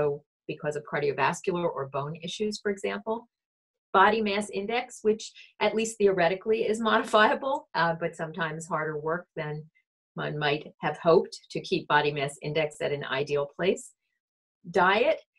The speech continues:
so we still don't have the breast cancer diet. We have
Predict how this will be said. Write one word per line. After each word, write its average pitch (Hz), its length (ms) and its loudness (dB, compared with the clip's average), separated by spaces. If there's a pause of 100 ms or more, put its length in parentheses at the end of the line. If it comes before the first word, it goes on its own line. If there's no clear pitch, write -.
(120)
so 254 140 0
we 262 180 -4
still 294 400 0
don't 185 260 2
have 156 360 -2 (260)
the 185 120 0
breast 165 220 4
cancer 156 320 -6
diet. 147 480 0
We 165 260 -6
have 147 220 -2